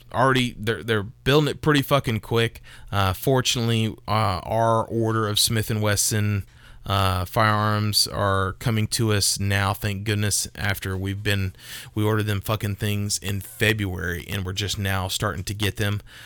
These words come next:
Uh, so, and honestly, and this is crazy, this is from a law enforcement organization. We ordered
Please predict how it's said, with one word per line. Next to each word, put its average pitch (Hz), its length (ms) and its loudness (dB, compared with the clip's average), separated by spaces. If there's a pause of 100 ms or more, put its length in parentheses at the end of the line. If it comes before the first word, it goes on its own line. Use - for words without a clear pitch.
(160)
Uh, 92 360 0
so, 95 320 0
and 107 140 0
honestly, 120 640 6
and 117 180 -2
this 147 180 4
is 127 100 2
crazy, 101 320 2
this 110 220 0
is 117 140 2
from 120 340 0
a 107 160 2
law 101 220 0
enforcement 110 420 0
organization. 104 580 -2
We 104 80 -2
ordered 107 400 0